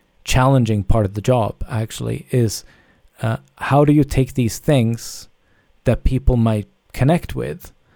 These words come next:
uh, from a, just a, from a pure story perspective,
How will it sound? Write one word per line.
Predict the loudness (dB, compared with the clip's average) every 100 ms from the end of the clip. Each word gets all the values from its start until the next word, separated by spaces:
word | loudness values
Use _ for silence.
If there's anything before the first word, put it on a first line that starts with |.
| _ _ -6
uh, | -4 -2 -2
from | -2 0 2
a, | 0 -2 -8 -12 -14 -14 -10
just | -10 -6
a, | -6 -6
from | -2 -2
a | 0
pure | 0 0
story | -2 0 2 4
perspective, | 2 0 -2 -8 -8 -10 -10